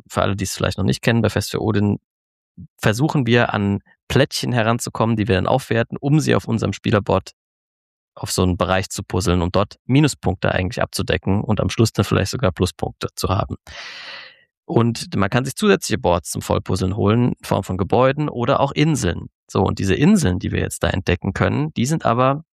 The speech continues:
jetzt mittlerweile jeweils in einer eigenen Box und wir entdecken nicht nur eine Insel, sondern auch dazu passende zusätzliche Gebäude, zusätzliche Plättchen, neue Tiere und so weiter und so fort. Also das wird alles ein bisschen aufwendiger um die, äh,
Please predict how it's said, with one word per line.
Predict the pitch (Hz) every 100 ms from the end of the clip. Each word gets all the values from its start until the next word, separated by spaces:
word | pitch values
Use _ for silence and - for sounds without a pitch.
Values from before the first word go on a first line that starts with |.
| _ _ _
jetzt | 104 -
mittlerweile | - 104 95 101 113
jeweils | 104 104 104
in | -
einer | 98
eigenen | - 101 92
Box | 101 151 - -
und | 101
wir |
entdecken | 101 101 - 101
nicht | 131 -
nur | 120
eine | 113
Insel, | 113 143 147
sondern | 135 110 107
auch | -
dazu | - - 113
passende | - - 139 139 131 131 123 _ _ _ _ _ _ _
zusätzliche | - 131 120 117 - 123
Gebäude, | - 110 107 107 101
zusätzliche | - 139 127 107 - 117
Plättchen, | - 110 98 - 98 - _ _ _ _ _ _ _ _
neue | 127 107 113
Tiere | 98 107 98 92 98
und | 117 98
so | 92
weiter | 90 -
und | 98
so | -
fort. | - 98
Also | 92 -
das | 92
wird | 95
alles | - 104 -
ein |
bisschen | - 95
aufwendiger | 90 104 90 87 82 107 - - - - -
um | - 110
die, | 101 98 98
äh, | - 95 90 95